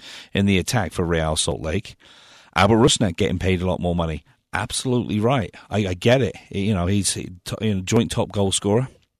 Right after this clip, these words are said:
with Sam Johnson. Um, you know, but there, there is a disparity there. The results haven't been there. We're not playing regular Champions League football.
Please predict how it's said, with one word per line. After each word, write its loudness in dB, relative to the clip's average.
with 4
Sam 0
Johnson. -2
Um, 2
you 0
know, -2
but 0
there, 2
there 2
is 2
a 0
disparity -2
there. -4
The 0
results 2
haven't -4
been -4
there. -8
We're 0
not 4
playing -6
regular -4
Champions -6
League -10
football. -10